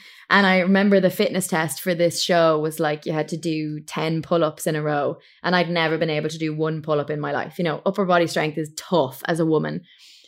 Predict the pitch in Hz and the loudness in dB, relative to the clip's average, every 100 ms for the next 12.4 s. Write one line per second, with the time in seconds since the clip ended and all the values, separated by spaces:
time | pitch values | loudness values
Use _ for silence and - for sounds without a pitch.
0 | _ - 170 160 165 170 165 175 165 160 | _ -2 2 4 2 2 0 4 4 6
1 | 170 180 175 180 165 - 196 233 247 220 | 4 4 4 6 4 4 4 4 6 6
2 | 190 185 - 185 196 185 180 208 - - | 4 2 0 0 4 4 2 0 0 0
3 | - - - - 339 370 233 - 214 190 | -2 2 2 6 6 6 2 -2 -6 -2
4 | - 233 220 233 208 196 170 - - 320 | 2 4 6 4 2 2 2 0 -6 -8
5 | - - 185 175 190 190 180 190 190 185 | -12 -2 -2 2 4 4 4 4 4 4
6 | 190 196 180 175 175 165 160 165 170 170 | 2 2 2 2 0 0 -2 -4 -2 -2
7 | 165 156 156 _ - - - 226 269 240 | -2 -4 -8 _ -20 -6 6 8 8 6
8 | 190 180 175 165 160 147 147 151 170 165 | 8 6 6 2 2 4 4 4 4 2
9 | 160 156 165 143 147 - _ - 131 185 | 2 0 0 -2 -6 -16 _ -20 -4 0
10 | 170 170 160 147 151 _ _ _ _ _ | 2 0 -4 -8 -12 _ _ _ _ _
11 | - - 190 190 220 214 185 180 180 170 | -20 -2 -2 2 4 6 6 4 4 2
12 | 147 180 - | 2 -2 -8